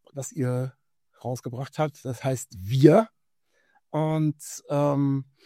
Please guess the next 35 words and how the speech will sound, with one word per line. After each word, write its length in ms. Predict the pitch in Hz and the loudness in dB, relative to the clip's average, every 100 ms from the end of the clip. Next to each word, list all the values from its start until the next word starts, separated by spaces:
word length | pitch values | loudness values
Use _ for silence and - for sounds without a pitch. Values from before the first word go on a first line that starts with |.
| - - _ | -20 -20 _
wir 100 | - | -8
kommen 360 | 139 156 156 147 | 4 8 8 8
nachher 720 | 135 123 _ 127 117 135 135 | 4 0 _ -12 2 4 4
auch 160 | 131 117 | 0 -4
noch 260 | 123 - _ | -4 -8 _
ein 40 | |
bisschen 240 | 127 - 120 | -10 -4 -4
zu 220 | - 113 | -4 -8
einzelnen 400 | 113 113 - 110 | -8 -12 -12 -8
Tracks. 460 | - 180 - - - - - - | 0 -2 -2 -18 -18 -20 -20 -4
Äh, 460 | 156 156 156 156 147 196 _ | 2 4 4 4 0 -4 _
aber 480 | - 147 156 160 175 - - _ | -2 2 4 4 2 0 -20 _
wie 240 | 170 180 | 0 2
hat 180 | 180 - | 2 -2
sich 240 | - - - | -12 -12 -14
für 300 | - 170 151 | -2 0 4
euch 180 | 185 | 2
so 100 | - | 2
der 200 | 165 156 | 6 8
Moment 480 | 151 147 156 185 - | 10 8 6 4 0
angefühlt, 640 | 170 170 147 - 175 175 - - | 0 0 -2 0 0 0 -6 -4
als 160 | 151 | -4
das 160 | 139 - | -6 0
Ganze 300 | 151 139 131 | 0 2 0
denn 160 | 135 | -2
dann 160 | 131 139 | 0 -2
draußen 480 | - 180 165 - 113 | 0 0 2 0 -2
war? 280 | 101 - - _ - | -4 -8 -12 _ -20
Das 160 | 123 | -16
ist 140 | 135 - | -10 -4
ja, 260 | 127 120 - _ _ _ - | -4 -4 -10 _ _ _ -6
äh, 140 | 120 | -4
immer 180 | 127 131 | -2 -4
so 80 | 120 | -2
eine 180 | 123 | -4